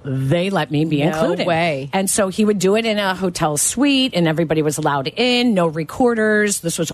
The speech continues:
Speaker 1: all for background information. It was so telling and so helpful.
Speaker 2: Yeah.
Speaker 1: And, y-, you know, everyone's like, uh, I read a lot on Reddit, and, you know, everyone's like, "Oh, these Bears reporters don't know anything anymore."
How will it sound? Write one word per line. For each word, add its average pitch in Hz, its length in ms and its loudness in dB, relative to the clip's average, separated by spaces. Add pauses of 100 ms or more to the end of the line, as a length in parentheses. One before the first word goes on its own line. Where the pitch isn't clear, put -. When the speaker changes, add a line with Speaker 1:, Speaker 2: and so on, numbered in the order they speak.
Speaker 1:
all 185 480 2 (140)
for - 180 -2
background 156 540 2
information. 143 720 0 (300)
It 190 180 -2
was 226 520 0 (680)
so 262 1000 0 (360)
telling 220 680 0
and 156 200 2
so 240 440 0
helpful. 202 920 2
Speaker 2:
Yeah. 196 360 0
Speaker 1:
And, 165 560 0 (500)
y-, 208 220 0
you 214 160 0
know, 190 280 -2
everyone's 202 480 -4
like, 165 320 -2
uh, 147 220 0
I 202 60 -2
read 277 200 -2
a 214 60 -2
lot 147 340 -2
on 139 220 -2
Reddit, 139 380 -2
and, 131 340 -6
you 147 60 -4
know, 151 80 0
everyone's 143 200 -8
like, 151 140 -6
"Oh, 180 100 -2
these 190 200 -4
Bears 180 380 -2
reporters 165 480 -2
don't 165 180 0
know 156 120 0
anything 156 360 -2
anymore." 156 360 0